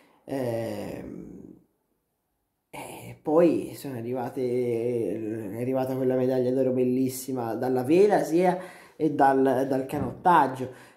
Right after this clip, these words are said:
È stata poi l'Olimpiade che ci ha incoronato come sport di squadra, appunto, la prova mista della vela, il canottaggio, l'inseguimento a squadre, questo quartetto straordinario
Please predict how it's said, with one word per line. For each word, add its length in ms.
È 100
stata 500
poi 680
l'Olimpiade 1000
che 220
ci 140
ha 20
incoronato 840
come 240
sport 400
di 100
squadra, 440
appunto, 320
la 60
prova 200
mista 320
della 220
vela, 340
il 160
canottaggio, 1120
l'inseguimento 840
a 60
squadre, 560
questo 320
quartetto 640
straordinario 1080